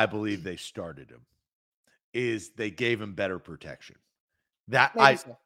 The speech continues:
Speaker 1: I, I don't know what's gonna happen in game two. I assume Tannehill will play one series, maybe two,
Speaker 2: I
Speaker 1: probably
Speaker 2: doubt it.
Speaker 1: one.
Speaker 2: I doubt it.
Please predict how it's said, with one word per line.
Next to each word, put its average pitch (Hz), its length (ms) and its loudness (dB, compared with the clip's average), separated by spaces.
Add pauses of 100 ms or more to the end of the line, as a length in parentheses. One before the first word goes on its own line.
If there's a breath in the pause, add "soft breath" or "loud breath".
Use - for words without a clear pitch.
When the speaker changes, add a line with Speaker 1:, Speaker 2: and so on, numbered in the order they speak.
Speaker 1:
I, 135 160 6
I 165 80 8
don't 202 300 6
know 185 120 6
what's 170 200 2
gonna 151 160 0
happen 135 500 2 (520)
in 131 220 -8
game 131 400 0
two. 127 440 -2 (680)
I 143 100 10
assume 160 460 0
Tannehill 151 560 2
will 127 100 2
play 135 240 2
one 123 300 -2
series, 131 720 -2 (180)
maybe 113 240 -4
two, 110 380 -2 (120)
Speaker 2:
I 156 140 -6
Speaker 1:
probably 107 220 -2
Speaker 2:
doubt 101 80 -2
it. 98 40 -6
Speaker 1:
one. 95 300 -4 (320)
Speaker 2:
I 113 60 -20
doubt 67 160 -20
it. - 100 -20